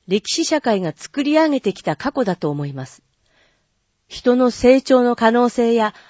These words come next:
誰かの心を潰してしまわないように、誰もが軽視されることなく尊重される、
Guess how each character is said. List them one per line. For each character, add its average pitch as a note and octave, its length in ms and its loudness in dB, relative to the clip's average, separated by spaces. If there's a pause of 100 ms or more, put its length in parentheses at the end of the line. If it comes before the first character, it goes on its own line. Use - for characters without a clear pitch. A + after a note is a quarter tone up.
(280)
誰 D4 240 2
か G#3+ 120 0
の F#3 120 -2
心 A#3+ 380 0
を F#3 80 0
潰 A3 280 -6
し - 100 -8
て C#4 100 -4
し C4 140 -4
ま B3+ 140 2
わ C4 100 2
な C4 140 0
い B3+ 80 0
よ B3+ 140 0
う A3 60 -2
に、 E3 240 -6 (600)
誰 B3 260 6
も F3+ 180 0
が D3 200 -10 (140)
軽 C#4 180 0
視 G#3+ 140 -8
さ F#3 160 -2
れ G#3 100 0
る A3 120 -2
こ G#3+ 140 -6
と B3+ 120 -2
な G3+ 140 -6
く - 120 -14
尊 G3+ 300 -4
重 G#3 200 0
さ G3+ 140 -6
れ G3 140 -2
る、 F#3 160 -8